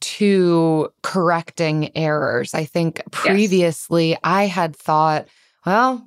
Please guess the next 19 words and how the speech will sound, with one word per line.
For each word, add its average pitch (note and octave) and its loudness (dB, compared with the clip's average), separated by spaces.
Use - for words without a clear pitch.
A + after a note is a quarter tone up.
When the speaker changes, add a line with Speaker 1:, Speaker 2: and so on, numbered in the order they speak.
Speaker 1:
okay, A3+ 2
that F3+ 0
is G#3+ 0
what A#3+ 2
it B3+ 2
is. A#3 4
The G3+ -2
credit A#3+ -2
score G#3 0
dropped," G3+ -2
but F3+ 0
it's E3 -6
helpful G3 -4
to - -6
know E3 0
you F#3+ 2
can B3 2
look A#3+ 0
for G3+ -2